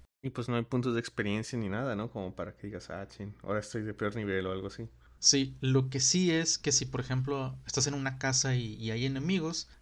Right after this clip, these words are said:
Speaker 2: pues sí, es posible que si tú vas stealth y los ignoras,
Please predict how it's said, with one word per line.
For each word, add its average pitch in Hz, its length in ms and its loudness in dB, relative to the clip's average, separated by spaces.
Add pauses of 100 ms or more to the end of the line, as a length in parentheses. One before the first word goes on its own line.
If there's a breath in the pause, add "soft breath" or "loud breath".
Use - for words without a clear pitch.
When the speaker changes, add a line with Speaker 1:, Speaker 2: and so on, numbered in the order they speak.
(100)
Speaker 2:
pues 175 120 8
sí, 170 220 8
es 147 100 2
posible 147 500 2
que 123 480 0
si 131 180 2
tú 139 260 2
vas 135 260 2
stealth 131 520 0
y 120 180 0
los 110 220 -2
ignoras, 117 560 -2